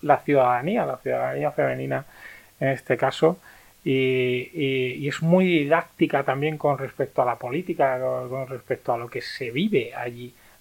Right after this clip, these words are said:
realmente. Eh, que para aquí, eh, son países, eh, fundamentalmente desconocidos. Y se aprende mucho, se aprende mucho con el cine, muchas veces, mu-, muchísimas veces, y con películas así, eh, se aprende de, de la sociedad.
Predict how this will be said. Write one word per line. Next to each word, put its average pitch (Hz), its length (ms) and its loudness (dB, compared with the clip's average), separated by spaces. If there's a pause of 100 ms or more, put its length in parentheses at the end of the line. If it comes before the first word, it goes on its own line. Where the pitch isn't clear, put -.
(100)
realmente. 117 720 -8 (480)
Eh, 117 280 -4
que 120 100 -8
para 113 200 -10
aquí, 135 220 -14
eh, 147 580 -8
son 135 260 -4 (240)
países, 139 340 6 (160)
eh, 131 300 0 (240)
fundamentalmente 127 1080 4
desconocidos. 143 840 4 (440)
Y 120 100 -6
se 127 100 2
aprende 165 340 6
mucho, 156 400 2
se - 100 -2
aprende 170 280 4
mucho 202 340 2
con 156 140 2
el 143 100 -2
cine, 180 400 -4
muchas 160 380 -8
veces, 160 400 0
mu-, 131 240 -12 (180)
muchísimas 143 720 -2
veces, 156 360 0 (360)
y 131 80 -2
con 127 140 2
películas 147 400 4
así, 151 360 2
eh, 131 300 2
se - 100 -2
aprende 131 340 0
de, 127 360 0
de 113 220 -10
la 107 180 -12
sociedad. - 440 -14